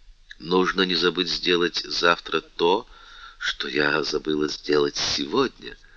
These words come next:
Она взяла маску и почувствовала, что она влажная. Посмотрев на палец, она увидела, что он не только стал мокрым, но и покраснел.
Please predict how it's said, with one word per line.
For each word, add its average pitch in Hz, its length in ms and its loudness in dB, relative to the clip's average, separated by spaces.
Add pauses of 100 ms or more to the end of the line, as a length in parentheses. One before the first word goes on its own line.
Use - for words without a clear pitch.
(480)
Она 120 240 8
взяла 117 300 8
маску 120 400 4
и 107 100 4
почувствовала, 117 1080 0
что 98 340 2
она 104 460 2 (760)
влажная. 76 1080 4 (1040)
Посмотрев 113 640 6
на 123 100 8
палец, 123 580 6
она 73 180 0
увидела, 98 600 4
что 95 440 2
он 92 140 -4
не 90 100 -4
только 98 400 2
стал 82 380 2
мокрым, 90 800 -2 (760)
но 73 400 0
и 87 120 -12
покраснел. 90 1000 -2